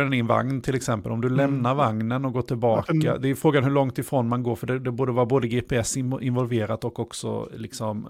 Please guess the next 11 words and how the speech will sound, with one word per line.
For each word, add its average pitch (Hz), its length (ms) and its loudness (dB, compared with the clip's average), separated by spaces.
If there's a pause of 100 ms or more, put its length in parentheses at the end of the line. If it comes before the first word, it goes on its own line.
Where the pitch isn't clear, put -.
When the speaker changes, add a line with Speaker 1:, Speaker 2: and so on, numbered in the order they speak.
Speaker 1:
rumslig 120 680 0
Speaker 2:
Ja. 120 60 0
Speaker 1:
uppmappning. 117 680 -4
Speaker 2:
Mm. 127 140 -8 (600)
Speaker 1:
Så - 180 -12
att, 110 60 -8 (120)
Speaker 2:
Så - 60 -2
borde 156 240 4
Speaker 1:
eh, 113 80 0
Speaker 2:
det 143 80 2
vara. 123 180 -6